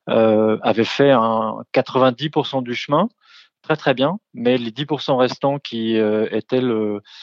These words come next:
euh, la dernière ligne droite, c'est-à-dire, euh, le fait d'appeler et de relancer, euh, pour savoir si le dossier a été reçu, et, enfin, on, on va détailler tout ça, eh ben, n'avait pas été fait, et donc, euh, forcément,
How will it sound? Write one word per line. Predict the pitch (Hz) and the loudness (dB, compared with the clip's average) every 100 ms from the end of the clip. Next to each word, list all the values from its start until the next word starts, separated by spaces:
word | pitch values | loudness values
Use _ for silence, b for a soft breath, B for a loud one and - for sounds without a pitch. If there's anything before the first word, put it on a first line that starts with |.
| B B - | B B -18
euh, | 113 107 107 104 107 | -14 -10 -10 -8 -2
la | 113 | 0
dernière | 113 127 139 | 2 4 4
ligne | 123 120 | 2 -2
droite, | 117 131 | 0 0
c'est-à-dire, | - - 110 107 123 113 | -2 -4 -4 -2 -4 -4
euh, | 104 | -8
le | 107 | -6
fait | - 107 | -6 -4
d'appeler | 107 117 120 131 127 | -2 -2 2 2 2
et | |
de | 113 | 2
relancer, | 101 123 127 - - 131 135 | 0 0 0 -4 -2 0 0
euh, | 123 | -2
pour | 101 110 | -6 -10
savoir | 120 117 110 | -6 -6 -6
si | 120 | -8
le | |
dossier | 113 104 117 | -8 -6 -2
a | |
été | 107 117 | -2 -2
reçu, | 110 113 - 127 127 117 | -2 -4 -6 -6 -2 -2
et, | 104 | -2
enfin, | 101 117 | -6 -6
on, | 110 107 | -4 -2
on | 117 | 0
va | 110 | 2
détailler | 113 110 110 107 | 2 2 2 2
tout | - | -2
ça, | 101 147 - B B B B | -2 -2 -2 B B B B
eh | - | 0
ben, | 131 | 2
n'avait | 131 117 | 4 2
pas | - 135 | 4 2
été | 120 | 2
fait, | 110 135 143 127 | 0 4 4 4
et | 110 | 0
donc, | 113 120 | -6 -8
euh, | 110 104 104 101 101 98 - | -6 -4 -6 -6 -8 -10 -12
forcément, | 107 - 110 110 | -10 -4 -2 -2